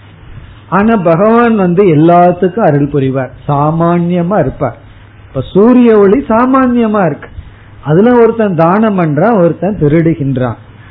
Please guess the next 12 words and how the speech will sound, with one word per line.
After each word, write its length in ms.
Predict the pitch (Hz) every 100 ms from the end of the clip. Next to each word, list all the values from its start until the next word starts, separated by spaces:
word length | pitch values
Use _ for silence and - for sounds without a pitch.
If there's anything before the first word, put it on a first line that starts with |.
| - - -
அந்த 260 | - 196 190 185
சூரிய 420 | 214 262 262 240
ஒளி 200 | 226 196
இருக்கிறதுனாலதான் 840 | 170 175 214 208 208 190 180 190 240
இவன் 160 | 214 175
திருடுறான், 540 | 165 175 151 165 208 - - - - -
இவன் 240 | 185 208 208
தானமும் 500 | 147 160 175 165 220
பண்றான். 400 | 160 135 135 131 - - - - -
அப்படி 560 | 156 175 175 160 190 139 214 - - - - 123
பகவான் 640 | 151 147 226 247 240 220
வந்து 380 | 180 147 139 185